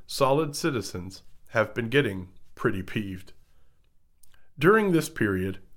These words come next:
A B S Emory in the United States contracted in upon itself and became concentrated in and around this Klamath district in Northern California,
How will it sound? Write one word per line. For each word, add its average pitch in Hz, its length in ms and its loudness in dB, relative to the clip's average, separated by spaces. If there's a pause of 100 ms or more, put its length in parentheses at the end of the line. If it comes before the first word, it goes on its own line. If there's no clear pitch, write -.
A 170 160 4
B 165 280 -4
S 127 320 0
Emory 107 520 -2
in 107 140 -4
the 101 60 -2
United 104 460 0
States - 520 -4 (100)
contracted 151 680 -2
in 117 180 0
upon 123 320 0
itself 92 460 -8 (340)
and 139 100 -4
became 147 360 0
concentrated 127 920 0
in 156 320 -2
and 127 160 -2
around 117 420 2
this 104 220 -4
Klamath 151 600 0
district 98 500 -6
in 120 140 -4
Northern 107 320 -4
California, 101 640 -4